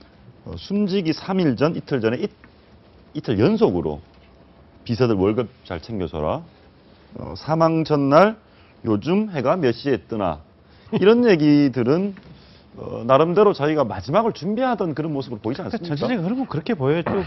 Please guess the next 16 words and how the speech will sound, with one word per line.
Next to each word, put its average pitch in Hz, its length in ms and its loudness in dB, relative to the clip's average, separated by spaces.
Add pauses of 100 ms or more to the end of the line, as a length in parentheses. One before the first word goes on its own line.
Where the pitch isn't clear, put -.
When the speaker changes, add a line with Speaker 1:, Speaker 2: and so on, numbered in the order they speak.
Speaker 2:
일관되게 131 540 0
Speaker 1:
예. 127 300 4
Speaker 2:
이게 117 340 2 (220)
죽음을 151 720 2
거의 117 220 0
각오하고 143 720 0
지금 131 340 -2 (100)
단계를 127 400 2
밟아가는데, 107 920 0 (500)
혹여, 247 260 8
혹여, 190 380 6
혹여 170 340 6
뭐라도 147 380 8
하나 160 200 4
딱 - 460 -4
뚫릴 233 340 0